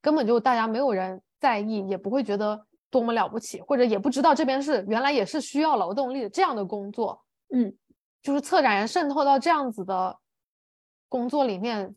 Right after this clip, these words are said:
Speaker 1: 做自己，我觉得就够了，就挺，就挺好的，就是这个比例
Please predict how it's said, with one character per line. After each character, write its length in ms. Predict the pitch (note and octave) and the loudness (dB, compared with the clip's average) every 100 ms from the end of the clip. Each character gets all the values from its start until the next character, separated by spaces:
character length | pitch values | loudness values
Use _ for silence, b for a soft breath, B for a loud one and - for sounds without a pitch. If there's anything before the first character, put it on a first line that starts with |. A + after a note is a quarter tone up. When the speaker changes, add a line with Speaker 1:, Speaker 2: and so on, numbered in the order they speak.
| _ | _
Speaker 1:
做 180 | C#4 | 0
自 200 | G#3+ A#3+ | 0 -2
己， 160 | G3+ F#3+ | -6 -6
我 160 | E3+ G3+ | -6 -6
觉 100 | A#3 | -4
得 180 | C4 G3 _ - F#3 - | -4 -6 _ -18 -18 -6
就 120 | D4 | -4
够 300 | - E4 C4+ | 2 4 4
了， 100 | G3 | 2
就 120 | A3+ | -2
挺， 200 | - F#3+ | -6 -10
就 240 | F#3 G#3+ C4 | -14 -12 -12
挺 240 | - F3+ | -10 -12
好 220 | G3+ A#3 | -6 -6
的， 80 | E3+ | -4
就 80 | G3+ | -4
是 80 | C4 | -4
这 80 | C4+ | -2
个 200 | C4 A#3 - _ | 0 -2 -4 _
比 180 | A#3+ E3+ | -6 -4
例 400 | G#3+ C4 F#3+ | -2 -2 -2